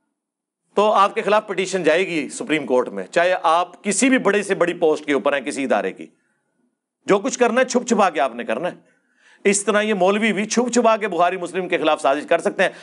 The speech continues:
सामने आके करेंगे तो लोग कहेंगे, "ओए मुनकरीन हदीस, ओए परवेजियो,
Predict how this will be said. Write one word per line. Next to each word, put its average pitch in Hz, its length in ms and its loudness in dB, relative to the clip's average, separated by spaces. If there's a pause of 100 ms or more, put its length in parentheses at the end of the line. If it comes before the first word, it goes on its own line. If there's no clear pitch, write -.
(120)
सामने 208 380 0
आके 202 180 0
करेंगे 202 320 0
तो 190 120 0
लोग 180 180 2
कहेंगे, 180 160 0
"ओए 262 160 6
मुनकरीन 247 500 0
हदीस, 214 380 2
ओए 285 140 6
परवेजियो, 240 920 2